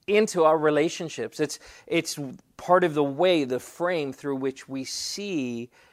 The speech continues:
the people in our lives. And it was the same for the people in Corinth. And Paul says,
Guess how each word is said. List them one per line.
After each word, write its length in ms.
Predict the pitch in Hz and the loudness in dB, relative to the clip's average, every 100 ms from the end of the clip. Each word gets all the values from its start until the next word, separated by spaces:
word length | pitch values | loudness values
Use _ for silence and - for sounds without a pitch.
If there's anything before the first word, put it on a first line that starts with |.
| _ | _
the 80 | 143 | -12
people 480 | - - 208 - 123 | -12 -8 -8 -4 0
in 120 | 120 | 0
our 160 | 123 123 | 0 -2
lives. 340 | 135 143 117 | 0 -2 -6
And 120 | 127 131 | -6 -4
it 60 | |
was 180 | 131 131 | -4 -4
the 100 | 131 | -8
same 540 | - - 208 160 127 | -10 -6 -6 -6 -8
for 300 | 127 - 135 | -12 -10 -10
the 60 | 135 | -10
people 340 | - 123 127 | -12 -14 -12
in 80 | 123 | -12
Corinth. 360 | - 165 151 117 | -8 -8 -8 -12
And 120 | 123 | -8
Paul 160 | 135 135 | -4 -4
says, 260 | 143 131 | -4 -6